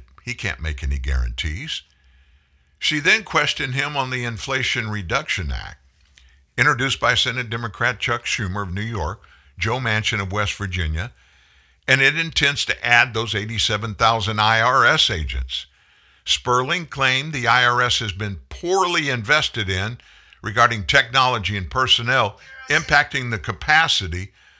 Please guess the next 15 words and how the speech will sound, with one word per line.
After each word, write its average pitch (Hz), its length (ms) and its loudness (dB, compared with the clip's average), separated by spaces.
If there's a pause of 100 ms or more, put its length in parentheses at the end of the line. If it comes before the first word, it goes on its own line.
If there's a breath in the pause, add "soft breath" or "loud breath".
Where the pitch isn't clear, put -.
(340 soft breath)
of 110 540 0
the 110 240 -6
effective 110 640 -4
carrying 117 720 2
out 101 240 0
of 95 80 -8
his 92 240 -8
job. 143 460 -4 (1300)
"How 104 180 2
did 110 160 -2
that 131 200 8
happen?" 143 440 0
McCallum 90 500 -4
sarcastically 82 1040 -6
asked. - 380 -10